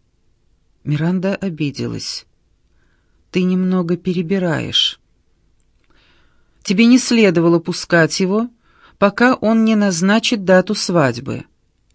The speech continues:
Такая мысль приходила в голову и Миранде, но она не собиралась это признавать.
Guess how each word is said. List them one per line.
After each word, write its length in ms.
Такая 360
мысль 400
приходила 680
в 100
голову 380
и 160
Миранде, 680
но 140
она 180
не 100
собиралась 640
это 160
признавать. 840